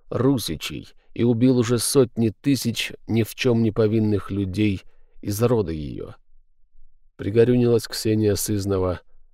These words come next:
но затем вспомнила она слова старца о том, что если спасти душу злодея Кабошона,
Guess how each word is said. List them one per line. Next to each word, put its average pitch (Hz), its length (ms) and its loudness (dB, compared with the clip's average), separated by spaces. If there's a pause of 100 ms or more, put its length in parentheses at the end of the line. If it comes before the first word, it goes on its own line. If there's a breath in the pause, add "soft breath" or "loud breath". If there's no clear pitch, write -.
но 101 100 0
затем 127 400 2
вспомнила 131 800 2
она 113 240 2
слова 107 420 0
старца - 680 -4 (360)
о - 120 -4
том, 110 220 0
что - 180 -4
если 104 340 0
спасти 104 460 -2
душу 101 460 -4
злодея 98 560 -2
Кабошона, 90 680 -2